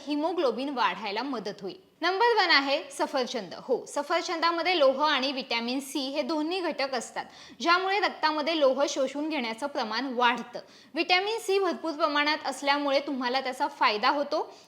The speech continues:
आणि इतर पदार्थांमधून जे लोह मिळतं, ते शोषून घेण्याची क्षमता सुद्धा शरीरामध्ये वाढते.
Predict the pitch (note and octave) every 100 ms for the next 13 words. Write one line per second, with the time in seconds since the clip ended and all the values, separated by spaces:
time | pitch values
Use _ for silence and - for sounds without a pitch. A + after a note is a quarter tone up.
0 | - E4 G4+ E4+ F4 G#4+ G4 E4 D#4+ F4
1 | F4+ E4+ E4+ F4+ F#4+ D4+ D4+ F#4+ E4+ A#3
2 | A3+ B3+ D#4+ - C4+ A3+ C4+ C#4 C#4+ A3+
3 | A3+ C#4+ C#4 C4+ B3 C#4 - A#3 C4 -
4 | A#3+ G3 G3 G3+ F#3+ C4+ C4+ A#3+ G3+ -